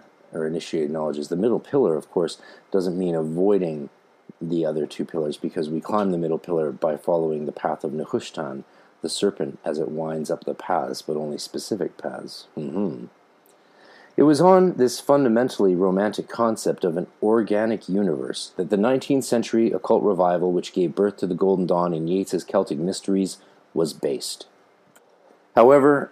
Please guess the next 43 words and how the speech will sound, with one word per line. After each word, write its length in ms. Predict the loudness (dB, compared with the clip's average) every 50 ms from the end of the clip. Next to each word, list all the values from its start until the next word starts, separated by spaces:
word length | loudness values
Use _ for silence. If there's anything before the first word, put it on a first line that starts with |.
| _ -4
the 200 | -2 0 0 0
sudden 340 | 0 4 4 4 4 6 4
upsurge 460 | 4 2 2 2 2 4 4 4 2
of 120 | 2 2 2
interest 500 | 2 0 0 0 0 0 0 0 -2 -2
in 100 | 0 2
the 100 | 2 2
occult 520 | 0 0 0 2 2 4 4 2 -2 -6 -8 _ -2
at 160 | -2 0 2
that 200 | 2 2 2 0
time 360 | -2 0 2 2 4 2 0
can 180 | 0 0 0 2
only 160 | 2 2 2 2
be 120 | 2 2
understood 360 | 2 2 0 0 0 0 0
in 80 | 2 0
the 60 | -2 -2 -2 0 0
context 520 | 0 0 -2 -2 -4 -4 -4 -4 -6 -6
of 160 | -6 -4 -4
the 80 | -6 -8
preceding 720 | -6 -4 -6 -4 -4 -4 -2 0 0 0 2 0 0 0
Victorian 580 | -2 -4 -6 -4 -2 0 0 0 0 -2 -2 -2
era. 360 | -2 -2 -2 -2 -2 -4 -8 -12 _ _ _ _ _ _ _ _ -20 -8 _
The 100 | 0 2 4 4
London 260 | 4 4 2 2 2 2
of 100 | 2 2
the 140 | 2 2 2
eighteen 280 | 0 0 0 0 2
eighties 420 | 2 2 2 0 0 -2 -4 -2 -4
was 140 | -4 -4 -4
clearly 560 | -4 0 2 4 4 4 4 2 2 0 0
in 100 | 2 2
revolt 480 | 2 2 2 2 2 2 2 2 0
against 400 | -2 0 0 0 0 -2 -2 -2
the 80 | -2 0
rationalism 680 | 2 2 2 2 0 -2 -2 -2 -2 -2 -2 -2 -2 -2
of 120 | -4 -2 -2
the 140 | -2 -2 0
age 240 | 0 0 0 -2
of 140 | -4 -6 -6
progress. 680 | -2 2 2 2 2 2 0 -4 -6 -6 -8 -10 -14 -14 -16 _ _ _ _ _ _ _ _ _ _ _ _
Science, 680 | -12 -2 2 4 4 4 4 2 0 -2 -6 -10 -16 -18 -20 -20 -20 -14 _ 0
wherein 540 | 2 4 4 4 4 2 2 0 -2 -4